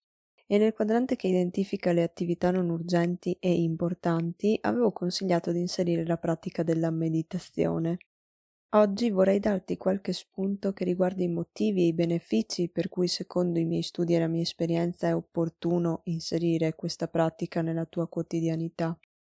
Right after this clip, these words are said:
La meditazione negli ultimi tempi sembra un po' una nuova moda nel mondo occidentale e io non posso che esserne promotrice, non di una moda,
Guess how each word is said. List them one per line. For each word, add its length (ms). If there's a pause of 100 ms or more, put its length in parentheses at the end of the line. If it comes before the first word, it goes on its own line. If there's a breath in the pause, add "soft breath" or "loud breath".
(440)
La 120
meditazione 640
negli 220
ultimi 400
tempi 420
sembra 380
un 160 (100)
po' 360
una 220
nuova 280
moda 400
nel 160
mondo 300
occidentale 1040
e 120
io 400
non 180
posso 300
che 140
esserne 420
promotrice, 960 (460 soft breath)
non 340
di 100
una 200
moda, 500